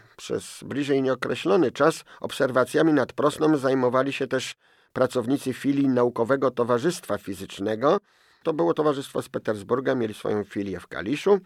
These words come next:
i przyrządy pomiarowe ulokowano właśnie przy tej dawnej szkole realnej. Należy sądzić, że właśnie je wykorzystał później wspomniany profesor Worczenko.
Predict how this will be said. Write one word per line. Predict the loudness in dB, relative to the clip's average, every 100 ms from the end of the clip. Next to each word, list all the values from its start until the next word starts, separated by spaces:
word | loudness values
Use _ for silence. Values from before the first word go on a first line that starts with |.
| _ _
i | -4
przyrządy | -2 0 2 2 2
pomiarowe | 4 6 6 6 4
ulokowano | 4 2 2 2 4 4 4 0 _ _ _ -2
właśnie | -2 4 4
przy | 4 0 -6 0
tej | 0 0
dawnej | -4 0 2 4 2
szkole | 2 2 4 6
realnej. | 6 8 10 10 6
Należy | 2 0 -2
sądzić, | 0 2 2 0
że | 0
właśnie | 2 0 2 2
je | 4 2 0 _ _ -6
wykorzystał | -2 0 0 -2 -2 -2
później | -2 -2 0 0 -2 _ _ -20
wspomniany | -16 -2 2 2 2 0 0 -2 -2
profesor | -2 0 -2 -2 -2 0
Worczenko. | 0 0 -2 -2 -4 -16